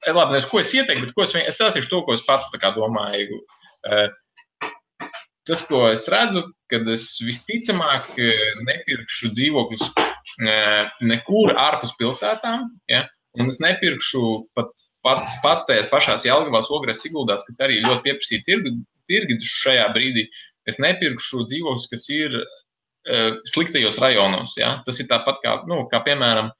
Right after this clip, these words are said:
Rīgai tur ir Bolderē, Vecmilgrāvs, kas varbūt ir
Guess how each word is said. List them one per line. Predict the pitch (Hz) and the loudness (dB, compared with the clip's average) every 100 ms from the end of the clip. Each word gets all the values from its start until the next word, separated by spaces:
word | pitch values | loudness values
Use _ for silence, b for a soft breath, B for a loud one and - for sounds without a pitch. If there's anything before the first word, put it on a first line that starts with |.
| - - | -18 -4
Rīgai | 127 139 123 110 | 0 2 2 0
tur | 110 107 | 0 0
ir | |
Bolderē, | 117 143 131 117 110 | 2 2 4 4 4
Vecmilgrāvs, | 202 220 190 143 131 131 - | 2 0 -4 0 2 2 -2
kas | - | -8
varbūt | 120 113 107 | -4 -4 -2
ir | 110 107 | -2 0